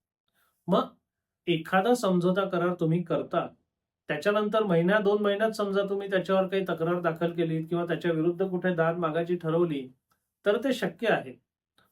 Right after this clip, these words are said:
पण तुम्हीच केलेला समझोता करार बराच कालावधी तुम्ही वाचलाच नाही किंवा तुम्हाला समजलाच नाही, हे सिद्ध करणं आणि ते कोणालाही पटवून देणं, त्याच्या आधारावर नव्याने एखादी कायदेशीर कारवाई सुरू करणं, तसा आदेश मिळणं,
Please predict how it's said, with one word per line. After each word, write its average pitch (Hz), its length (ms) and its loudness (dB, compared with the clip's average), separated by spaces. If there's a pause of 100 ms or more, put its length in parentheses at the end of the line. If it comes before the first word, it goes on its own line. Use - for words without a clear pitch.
(100)
पण 214 220 2
तुम्हीच 165 400 -2
केलेला 196 360 2
समझोता 180 520 2
करार 165 360 0
बराच 165 420 -2
कालावधी 180 500 -2
तुम्ही 180 180 -4
वाचलाच 185 540 -4
नाही 180 240 0
किंवा 185 220 0
तुम्हाला 175 280 0
समजलाच 202 600 -2
नाही, 139 280 -4 (560)
हे 165 160 2
सिद्ध 185 380 2
करणं 147 500 -2 (600)
आणि 202 240 0
ते 202 120 2
कोणालाही 190 540 2
पटवून 202 440 0
देणं, 147 360 0
त्याच्या 151 260 -2
आधारावर 175 460 0
नव्याने 165 400 -2
एखादी 170 280 -4
कायदेशीर 160 460 -2
कारवाई 160 420 -2
सुरू 190 240 -4
करणं, 143 400 -4
तसा 165 180 -6
आदेश 151 420 -4
मिळणं, 143 320 -2